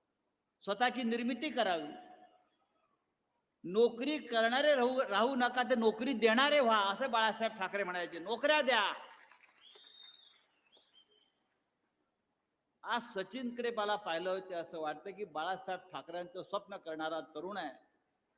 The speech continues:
रोजगार देतो आहे, लोकांच्या कुटुंबांना आधार देतो आहे, हेच बाळासाहेबांचं स्वप्न होतं.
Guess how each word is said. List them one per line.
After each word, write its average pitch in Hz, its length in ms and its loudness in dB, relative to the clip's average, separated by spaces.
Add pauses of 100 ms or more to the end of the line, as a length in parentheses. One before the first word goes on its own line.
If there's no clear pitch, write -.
(380)
रोजगार 202 460 2
देतो 226 320 -2
आहे, 202 180 -8 (1000)
लोकांच्या 233 720 0 (720)
कुटुंबांना 247 440 0
आधार 214 340 4
देतो 254 320 0
आहे, 151 280 -4 (880)
हेच 247 200 2
बाळासाहेबांचं 214 720 0
स्वप्न 220 360 -4
होतं. 156 500 -4